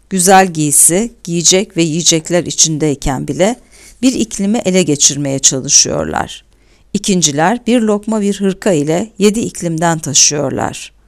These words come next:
Birinciler, ellerindeki yumurtaları birbirlerine ikram eden adamlar gibi. Sonunda ikisinin de elinde birer yumurta kalıyor.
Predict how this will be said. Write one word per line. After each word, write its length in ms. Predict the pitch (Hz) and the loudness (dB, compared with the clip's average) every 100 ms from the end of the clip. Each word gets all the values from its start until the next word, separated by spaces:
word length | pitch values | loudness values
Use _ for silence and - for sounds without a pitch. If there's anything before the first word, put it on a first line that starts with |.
| _ _ _ _ _ - | _ _ _ _ _ -4
Birinciler, 600 | 190 180 165 147 160 233 | 0 2 0 2 2 2
ellerindeki 680 | - 180 180 175 180 185 - | 0 2 0 0 -2 -2 -2
yumurtaları 680 | 202 170 160 - 156 160 196 | -4 -2 -6 -6 -2 -2 0
birbirlerine 580 | 180 156 156 170 170 175 | -2 -2 -2 0 0 -4
ikram 400 | - 185 180 156 | -4 -2 -2 -2
eden 220 | 156 160 | -4 -4
adamlar 580 | - 147 147 147 147 147 | -4 -4 -4 -2 -2 -4
gibi. 380 | 143 - 131 151 _ _ _ _ - | -6 -10 -10 -10 _ _ _ _ -8
Sonunda 480 | - 202 214 226 262 | 0 2 2 2 0
ikisinin 480 | - - - 247 190 | -2 0 0 2 0
de 120 | 156 | 0
elinde 360 | 165 156 208 | 0 -2 -2
birer 280 | 202 190 175 | -2 0 0
yumurta 480 | 180 143 143 - 143 | 0 -4 -6 -6 -8
kalıyor. 680 | 139 - 143 - - - | -6 -8 -6 -6 -8 -10